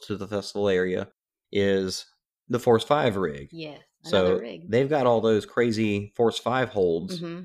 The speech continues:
Speaker 1: So some of 'em are straight bars, some of 'em are balls, some of 'em are, uh, a T-bar, you know, a
Speaker 2: Mm-hmm.
Speaker 1: lot of, you never know what you're gonna see out of that.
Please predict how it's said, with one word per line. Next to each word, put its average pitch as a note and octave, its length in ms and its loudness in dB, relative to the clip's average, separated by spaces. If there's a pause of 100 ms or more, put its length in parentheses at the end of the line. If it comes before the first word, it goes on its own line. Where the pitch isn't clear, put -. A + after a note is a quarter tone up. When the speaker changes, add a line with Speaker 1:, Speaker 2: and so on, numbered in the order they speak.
(160)
Speaker 1:
So - 100 -12
some G#2 240 0
of G#2+ 120 2
'em G#2+ 200 0
are G2 320 2 (300)
straight - 420 -4
bars, A2+ 520 6
some G#2 160 0
of F#2 140 0
'em F2+ 140 -2
are E2+ 120 -2
balls, G#2+ 600 4
some G#2 160 -2
of G2 80 0
'em F#2 260 -4
are, F#2 380 0
uh, E2 380 -2 (800)
a - 60 -12
T-bar, A#2+ 840 2
you G#2 80 -2
know, G2+ 100 2
a - 20 2
Speaker 2:
Mm-hmm. F#2+ 80 2
Speaker 1:
lot A#2 180 0
of, F#2+ 220 0 (400)
you A2+ 140 -6
never A2 180 -2
know F#2 120 0
what F#2 120 -6
you're F2 100 -8
gonna F2 120 -10
see F2+ 220 -6
out D#2+ 140 -8
of D#2 80 -10
that. D#2+ 220 -8